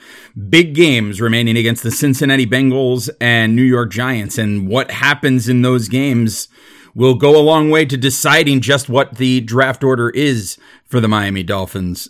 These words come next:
uh, in twenty twenty. So we'll, we'll see how that looks. Uh, Brain, I wanna come back to the, the, that pass interference call, because it was one thing that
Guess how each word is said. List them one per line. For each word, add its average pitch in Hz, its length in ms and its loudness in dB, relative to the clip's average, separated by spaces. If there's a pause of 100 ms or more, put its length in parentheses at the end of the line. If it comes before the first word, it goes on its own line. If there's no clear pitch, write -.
(160)
uh, 98 220 -6
in 98 160 -6
twenty 95 320 -6
twenty. 104 300 -4
So - 140 -4
we'll, 180 360 -4 (420)
we'll 185 160 0
see 214 340 -4 (140)
how 175 140 -2
that 180 160 0
looks. 185 380 -4 (380)
Uh, 143 500 2 (640)
Brain, 185 380 0
I 175 60 4
wanna 196 380 2
come 226 220 -4
back 175 540 0 (440)
to 170 460 2
the, 151 260 2
the, 127 340 -2
that 151 180 -2
pass 185 240 -2
interference 147 420 0
call, 113 300 0
because 117 320 -2
it 131 80 0
was 175 260 0
one 160 220 0
thing 143 500 0
that 117 680 -4